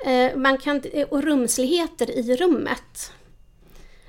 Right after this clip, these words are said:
För det är klart tydligt att människor upplever ljusrum. Sen kanske man inte alltid sätter ord på det. Eller benämner det på samma sak.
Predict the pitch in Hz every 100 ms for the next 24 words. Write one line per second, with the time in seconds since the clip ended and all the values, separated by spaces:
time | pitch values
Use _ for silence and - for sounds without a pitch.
0 | - 262 285 339 294 226 - 226 226 -
1 | - 240 247 262 240 233 226 240 - -
2 | - - 370 294 220 - - 240 - -
3 | 269 254 - - - _ - - - -
4 | - - - - - - - - 277 269
5 | 285 311 277 262 240 247 240 - 247 233
6 | 247 233 - - 311 392 - - - -
7 | - - - _ _ - - - 233 226
8 | 233 - 139 - - 262 277 285 - 277